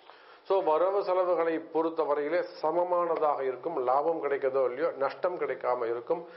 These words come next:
நிச்சயமாக வரவு செலவுகள் அதிகரிக்கும். அதே சமயத்துல உங்களுக்கு வந்து சேர வேண்டிய பணமோ, அல்லது உங்களுக்கு வ-,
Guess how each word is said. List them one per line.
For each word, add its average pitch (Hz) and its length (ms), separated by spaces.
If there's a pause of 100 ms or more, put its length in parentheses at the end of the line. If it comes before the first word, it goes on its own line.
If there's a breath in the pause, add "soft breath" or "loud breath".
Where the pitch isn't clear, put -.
(220 loud breath)
நிச்சயமாக 190 680
வரவு 180 500
செலவுகள் 147 440
அதிகரிக்கும். 127 680 (360 loud breath)
அதே 170 160
சமயத்துல 185 480
உங்களுக்கு 147 280
வந்து 196 320
சேர 180 240
வேண்டிய 156 420
பணமோ, 156 560
அல்லது 165 340
உங்களுக்கு 151 380
வ-, 139 240